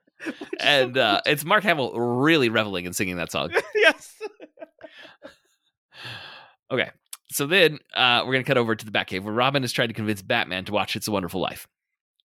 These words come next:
Speaker 2: It's Christmas Eve. Batman agrees that if they go out on patrol and don't see any sign of the Joker, they can come back and watch It's a Wonderful Life.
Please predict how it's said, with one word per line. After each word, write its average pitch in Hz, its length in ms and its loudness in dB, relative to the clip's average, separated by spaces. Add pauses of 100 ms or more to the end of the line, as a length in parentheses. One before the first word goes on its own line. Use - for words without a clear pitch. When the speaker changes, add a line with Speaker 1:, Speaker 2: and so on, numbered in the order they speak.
(300)
Speaker 2:
It's - 140 -8
Christmas 76 320 -4
Eve. 73 180 -4 (460)
Batman 139 240 2
agrees 123 260 0
that 110 80 -2
if 87 80 -10
they 90 80 -4
go 113 140 0
out 131 120 2
on 139 100 0
patrol 95 340 0
and 69 80 -6
don't 95 100 -4
see 107 100 -2
any 104 100 -2
sign 101 160 -4
of 92 40 -4
the 90 60 -2
Joker, 82 260 -4
they 80 80 -10
can 82 140 -14
come 123 200 -4
back 107 320 -2 (240)
and 104 120 -4
watch - 560 -2 (120)
It's 104 120 -12
a - 20 -6
Wonderful 82 260 -6
Life. - 220 -10